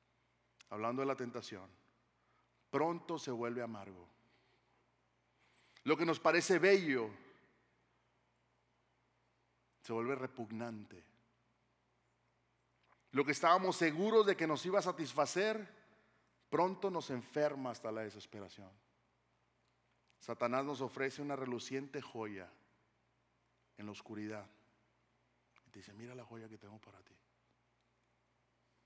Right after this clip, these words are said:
Nos seduce para que vayamos tras esa joya.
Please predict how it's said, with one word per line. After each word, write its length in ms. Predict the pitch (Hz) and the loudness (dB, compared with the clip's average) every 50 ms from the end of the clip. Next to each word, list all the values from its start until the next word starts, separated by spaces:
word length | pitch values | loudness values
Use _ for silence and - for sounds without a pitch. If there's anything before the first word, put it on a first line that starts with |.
| _ _ _ _ _ _ _ _ _ _ _ _ _ _ _ _ _ _ _ _ _ _ _ _ _ _ _ _ _ _ _ _ - | _ _ _ _ _ _ _ _ _ _ _ _ _ _ _ _ _ _ _ _ _ _ _ _ _ _ _ _ _ _ _ _ -12
Nos 160 | 107 107 - | -12 -10 -6
seduce 540 | - 131 117 113 131 165 180 - - 156 135 | -4 -4 -2 0 0 0 0 -2 -2 -4 -2
para 200 | - 123 120 113 | -2 -2 -2 -2
que 100 | - 123 | -4 -4
vayamos 440 | 117 117 120 127 135 147 143 123 - | -2 -2 -2 -2 -4 -6 -8 -10 -10
tras 240 | - 127 117 - - | -12 -12 -10 -8 -10
esa 220 | 123 - - 139 | -10 -8 -10 -12
joya. 440 | 123 - 123 113 113 110 101 101 | -10 -8 -8 -8 -8 -8 -10 -12